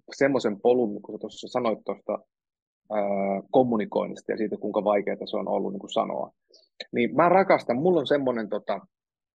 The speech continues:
se itse asiassa ei ole kirjassa, mut mulla on semmonen niinku esimerkki tästä, että,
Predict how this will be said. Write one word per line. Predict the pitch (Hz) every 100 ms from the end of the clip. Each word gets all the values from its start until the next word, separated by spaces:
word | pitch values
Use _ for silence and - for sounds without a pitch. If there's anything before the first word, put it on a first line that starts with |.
| _ _ -
se | 170
itse | 175 -
asiassa | 139 160
ei | 143
ole | 120 -
kirjassa, | 117 113 113 151 - 185 -
mut | 135 127
mulla | 139 151
on | 123
semmonen | 139 123 110 107
niinku | 104 104
esimerkki | 120 113 110 98 - 104
tästä, | 101 104 - 98
että, | 92 - -